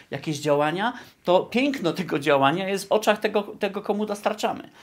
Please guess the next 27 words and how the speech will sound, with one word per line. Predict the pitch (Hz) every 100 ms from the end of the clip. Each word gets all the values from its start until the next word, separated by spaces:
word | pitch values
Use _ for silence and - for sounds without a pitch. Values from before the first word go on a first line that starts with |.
| - -
Więc | 135 135
tu |
jest | 226 220 220 -
bardzo | 160 202 190 185 143
ważne, | 143 143 160 196 - - -
żeby | 147 170
wiedzieć, | 156 170 196
jakie | 160 170 165
kryteria | 147 143 143 143
on |
stosuje. | 139 131 131 - - - - - -
I | -
oczywiście, | 285 285 233 247 -
jeżeli | 190 190 196
ktoś | 202 196 -
ma | 180 208
jakieś | 202 196 165
zarzuty, | 151 139 247 254 180 185 -
komuś | - 185 180
się | 170
coś | 170 165
nie | 160
podoba | - 262 294 214
w | -
tym, | 139
co | 143
dostarczamy, | 127 - 131 - 123 240